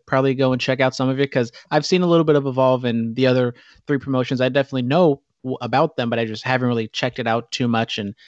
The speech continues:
as you said, there's a rich history with a lot of people who are now in W W E, wrestled for a lot of these companies. So,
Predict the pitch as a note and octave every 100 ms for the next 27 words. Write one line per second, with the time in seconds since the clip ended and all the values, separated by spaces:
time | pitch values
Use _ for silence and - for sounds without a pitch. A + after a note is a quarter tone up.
0 | - _ _ - F#2+ G2+ G#2+ - A#2+ C3+
1 | A2 G#2 G#2 B2 B2 C3+ B2+ D3 C3+ A#2+
2 | A2 A2+ A2+ B2 A2+ A#2+ A#2 G#2+ G2+ -
3 | B2 A#2+ A#2+ A#2 A2+ A2 B2 A#2 A2+ B2
4 | - A#2 G#2+ A2 A2 G#2+ - A#2+ C3+ C3+
5 | - G2+